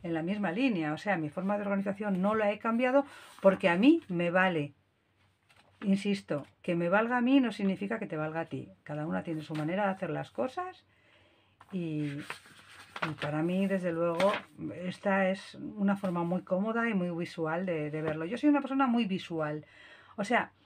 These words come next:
tengo mala memoria, si me estás contando una cosa, a lo mejor a la media hora se me ha olvidado. Por eso no soy rencorosa, porque <laughs> se me olvida,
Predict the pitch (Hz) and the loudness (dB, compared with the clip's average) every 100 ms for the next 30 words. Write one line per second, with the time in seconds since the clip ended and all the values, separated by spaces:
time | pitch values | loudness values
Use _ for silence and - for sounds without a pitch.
0 | - - _ _ - 226 240 214 185 208 | -20 -20 _ _ 0 2 2 2 2 2
1 | 262 302 302 294 302 302 170 160 214 208 | 6 6 8 6 4 0 -4 -4 -4 -4
2 | 214 202 196 196 185 240 233 202 180 170 | -6 -4 -2 0 -2 -2 -2 -2 -2 -4
3 | 202 170 165 156 151 143 139 - 147 139 | -2 -2 0 0 -2 -2 -4 -4 -4 -4
4 | 151 208 202 196 160 156 196 165 156 143 | -4 -4 -4 -8 -8 -4 -2 -2 -6 -6
5 | 147 143 139 185 - 147 - 170 - - | -6 -6 -8 -8 -10 -12 -12 -12 -12 -6
6 | 247 - 202 196 208 202 | -4 -4 -4 -2 -2 -2